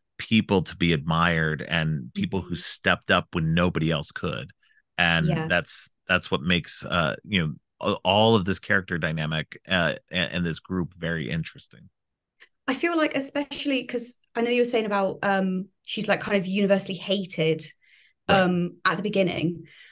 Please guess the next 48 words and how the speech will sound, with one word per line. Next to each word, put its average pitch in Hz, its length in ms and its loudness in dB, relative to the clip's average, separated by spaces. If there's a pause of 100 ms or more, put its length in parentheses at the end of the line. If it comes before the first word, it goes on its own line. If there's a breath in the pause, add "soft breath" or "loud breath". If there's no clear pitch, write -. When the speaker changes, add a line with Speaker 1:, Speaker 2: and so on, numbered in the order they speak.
(100)
Speaker 2:
I 208 60 -2
feel 240 260 10
like 247 260 4
the 226 100 6
moment 208 440 6
that 208 100 -2 (100)
really 196 360 0
kind 185 240 0
of 170 80 -2
doubles 175 260 0
down 180 260 2
on 190 120 2
that 196 240 2
is 170 140 -2
the 160 60 -6
prison 170 400 -2
scene, 247 460 0 (160 loud breath)
when 202 160 4
you 196 80 4
Speaker 1:
Oh, 165 200 2
Speaker 2:
see 226 140 6
Speaker 1:
yeah. 202 60 8
Speaker 2:
everyone 170 540 4 (120)
and 208 100 0
you 190 80 2
see 226 340 0
the 214 160 -2
eyes 202 340 6
on 175 160 4
her 165 280 2
and 190 140 2
no 240 140 4
one 285 180 6
cares 262 300 0
about 202 160 0
anyone 165 240 2
else 202 240 0
in 151 80 0
that - 140 -4
group. 143 320 -2
It's - 220 0 (340)
her. 165 380 2 (140)
They 202 120 8
are 180 80 4
Speaker 1:
Her, 170 120 0
Speaker 2:
going 175 340 8
for 165 120 -6
Speaker 1:
yeah. 165 80 -8